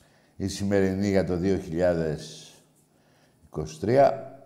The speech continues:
Δευτέρα δεν θα κάνουμε, αλλά Τετάρτη όμως θα κάνουμε. Και μπορεί να γίνει και κάτι που δεν το περιμένετε. Περισσότερα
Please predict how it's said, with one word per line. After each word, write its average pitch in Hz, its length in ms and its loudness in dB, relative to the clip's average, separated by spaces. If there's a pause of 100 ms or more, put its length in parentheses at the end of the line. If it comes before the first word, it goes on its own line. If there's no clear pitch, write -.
(2500)
Δευτέρα 98 460 0
δεν 101 120 -2
θα 95 120 -4
κάνουμε, 98 680 -4 (480)
αλλά 95 280 2
Τετάρτη 98 600 4
όμως 135 300 6
θα 101 120 4
κάνουμε. 67 640 0 (1400)
Και 78 120 -10
μπορεί 82 280 -4
να 78 360 -8 (100)
γίνει 82 160 -8
και - 180 -16
κάτι - 320 -8
που 69 180 -16
δεν 80 140 -8
το 76 100 -10
περιμένετε. 73 600 -12 (2500)
Περισσότερα 82 920 -6